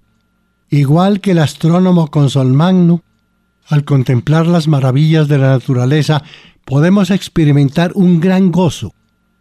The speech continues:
similar al gozo que se experimenta en la oración. Más aún, contemplar el universo nos puede invitar a meditar en el amor inmenso de Dios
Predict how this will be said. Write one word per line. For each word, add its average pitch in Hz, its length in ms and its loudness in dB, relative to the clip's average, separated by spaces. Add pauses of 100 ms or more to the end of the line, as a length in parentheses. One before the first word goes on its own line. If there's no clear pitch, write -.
similar 139 640 0
al 160 160 0
gozo 147 400 -2
que 147 120 -4
se - 120 -6
experimenta 123 840 -2 (180)
en 135 180 0
la 113 100 -2
oración. 104 520 -8 (1000)
Más 127 260 -2
aún, 139 380 0 (680)
contemplar 147 680 0
el 208 140 0
universo 180 540 -2 (720)
nos 143 220 -2
puede 180 280 0
invitar 170 500 0
a 180 80 0
meditar 147 680 -2 (260)
en 147 160 2
el 139 120 0
amor 139 320 0
inmenso 170 640 2
de 156 100 2
Dios 143 480 -2